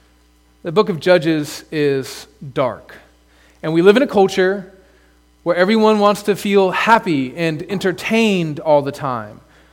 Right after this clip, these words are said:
We want everything to be light and bubbly. We want everyone to come into church and to spend an hour, and not a second more, feeling uplifted before we go back out into the world.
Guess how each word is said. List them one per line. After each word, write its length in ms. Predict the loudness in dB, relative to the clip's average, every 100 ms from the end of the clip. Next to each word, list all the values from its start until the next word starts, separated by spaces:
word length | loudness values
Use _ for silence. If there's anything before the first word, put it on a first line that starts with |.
| _ _
We 80 | 0
want 200 | 2 4
everything 380 | 2 2 0 -2
to 60 |
be 160 | -2 -2
light 500 | 2 4 4 2 -10 -8
and 260 | -8 0
bubbly. 720 | 4 4 4 0 -4 -10 -18 _ _ _ _
We 80 | 0
want 360 | 4 4 2 -12 0
everyone 380 | 2 4 4 2
to 100 | -2
come 220 | 0 0
into 160 | 0 0
church 340 | 0 0 0
and 160 | -4 0
to 340 | 0 0 -2 -18 -20 _ _
spend 380 | -16 2 4 6
an 100 | 2
hour, 600 | 6 8 8 8 6 4
and 160 | -4 0
not 260 | 0 0 -4
a 80 | -4
second 360 | -2 -2 -2
more, 520 | 0 2 2 0 -6 -20 _ _ _ _ _
feeling 460 | 0 4 4 4 2
uplifted 1200 | 0 0 2 6 6 4 2 4 4 2 -8 -12 _ _ _ _ _ _ -8
before 180 | 0 2
we 80 |
go 160 | 4 4
back 240 | 6 6
out 140 | 4 4
into 120 | 2
the 80 | -2
world. 480 | 0 0 -2 -6